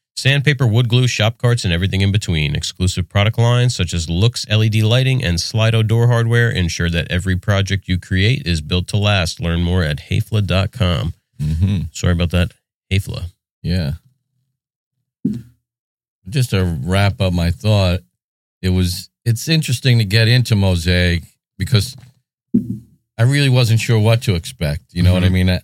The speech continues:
Speaker 2: I, I think it does more on one side than I thought, but it's much more limited on another side.
Speaker 1: Yeah. Yeah.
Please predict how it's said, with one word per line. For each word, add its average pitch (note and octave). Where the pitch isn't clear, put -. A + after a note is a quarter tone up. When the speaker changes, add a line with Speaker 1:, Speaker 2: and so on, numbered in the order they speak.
Speaker 2:
I, G2
I G2
think A#2+
it F2
does A2+
more G#2+
on F#2+
one A2
side F2
than E2+
I E2
thought, D#2
but F2+
it's -
much G2+
more F#2+
limited F2
on D#2
another E2+
side. C#2+
Speaker 1:
Yeah. E2+
Yeah. C#2+